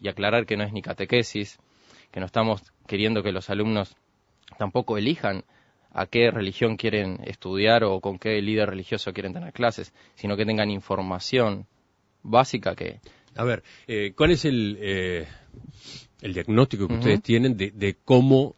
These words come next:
Speaker 2: está presente o
Speaker 1: Cómo
Speaker 2: no,
Speaker 1: está presente o no.
Speaker 2: eh, la, la información o la formación en torno a las religiones en la educación uruguaya?
Speaker 1: Ujú.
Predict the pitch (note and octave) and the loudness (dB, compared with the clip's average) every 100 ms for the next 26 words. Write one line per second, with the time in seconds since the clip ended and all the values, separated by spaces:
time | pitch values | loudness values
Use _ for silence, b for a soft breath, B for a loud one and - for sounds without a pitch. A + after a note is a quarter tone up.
0 | - A2 B2 G#2 G2+ A#2 A2 G#2 A2+ A2 | -12 -4 -2 0 0 0 2 2 4 4
1 | G#2 G#2 G#2 G2+ F#2 F2+ G2 F#2+ F#2 F#2 | 4 -4 -6 -6 -6 -2 0 2 2 2
2 | F#2+ F2+ E2+ E2 D#2 - G2+ G2 G2 F2+ | 2 2 0 -2 -6 -8 -4 -2 -2 -2
3 | F2 C3 G#2+ F2+ F#2+ F2+ F2 A#2 F#2+ A2 | 2 2 4 0 -2 -2 0 0 2 0
4 | G#2 G2+ G2 G2 F2+ F2+ F2+ F2 F#2+ F#2 | 0 0 -2 -2 -2 0 -2 -2 -2 -4
5 | F2 B2 A#2 G2+ F2+ F2+ F2+ E2+ G#2 G#2 | -2 0 0 0 -2 -2 -2 -2 0 0
6 | F#2+ F#2 E2+ E2 G2+ G2+ | 2 2 0 -2 -6 -8